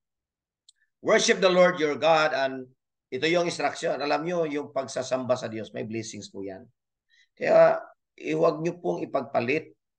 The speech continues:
yung, yung pong, yung worship, wor-, worship natin. Huwag yung pagpalit sa anumang bagay. Bakit? Ito yung, ah, "Worship the Lord your God, and His blessings will be on your food,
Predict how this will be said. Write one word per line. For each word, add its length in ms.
yung, 800
yung 320
pong, 640
yung 480
worship, 560
wor-, 320
worship 400
natin. 400
Huwag 160
yung 160
pagpalit 480
sa 160
anumang 400
bagay. 400
Bakit? 320
Ito 80
yung, 160
ah, 160
"Worship 400
the 80
Lord 240
your 160
God, 480
and 240
His 240
blessings 480
will 160
be 160
on 80
your 160
food, 400